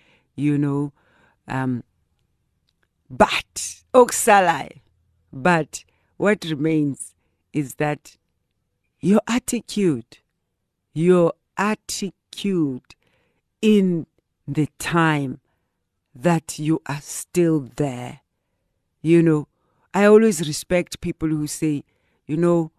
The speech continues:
"I've run out of capacity to do this,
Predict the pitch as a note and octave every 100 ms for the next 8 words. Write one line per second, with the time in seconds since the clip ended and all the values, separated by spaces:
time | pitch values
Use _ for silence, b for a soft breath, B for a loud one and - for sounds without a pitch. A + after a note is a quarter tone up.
0 | _ _ _ _ _ - D3+ D3 F3 F3+
1 | F3+ - E3 - E3 - - E3 - D#3+
2 | - - B2 - D3+ D3+ C#3+ - -